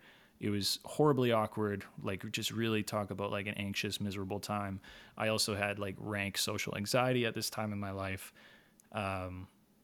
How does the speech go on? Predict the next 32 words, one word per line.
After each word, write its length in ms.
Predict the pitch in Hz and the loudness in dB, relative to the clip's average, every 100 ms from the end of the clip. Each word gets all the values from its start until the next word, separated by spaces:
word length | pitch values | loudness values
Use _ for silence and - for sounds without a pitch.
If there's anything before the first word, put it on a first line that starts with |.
| _ _ _ _ | _ _ _ _
and 140 | 143 143 | 2 6
so 380 | 170 151 147 - | 6 6 4 0
I, 160 | 135 131 - 135 143 | -4 -2 -6 -2 2
I 40 | |
managed 380 | 139 143 135 - | 4 6 4 4
to 60 | 120 | 2
get 160 | 117 | 0
connected 420 | - 113 110 113 101 | 0 0 0 -4 -4
to 80 | |
this 180 | 107 101 | -2 -2
group, 240 | 110 104 104 | -2 -2 -2
even 180 | 101 | -4
though 100 | 101 | -4
it 80 | 107 | -4
was 140 | 104 101 | -4 -4
really 200 | 101 98 | -4 -2
challenging. 640 | - 98 95 95 95 98 - - - - - | -2 -2 -2 -2 -4 -4 -10 -18 -20 -14 2
And 80 | 139 | 6
my 80 | 135 | 8
youth 280 | 139 208 | 6 4
pastor 580 | - 110 - - 139 160 - - | 2 2 2 0 -2 -4 -8 -2
was, 400 | 120 117 - 120 | 0 2 2 2
like, 420 | 113 110 - - - | 0 -2 -8 -16 -8
I 80 | 113 | -2
mean, 180 | 117 113 | 2 2
at 140 | 107 | -2
the 60 | - | -6
time, 320 | - 120 127 | -2 0 2
she 140 | - 120 | 0 0
was, 160 | 107 | 0
like, 200 | 110 101 | -2 -2
mid-fifties. 1000 | 107 117 120 - 120 117 - 95 95 - | 0 0 0 -2 -4 -2 -2 -2 -2 -4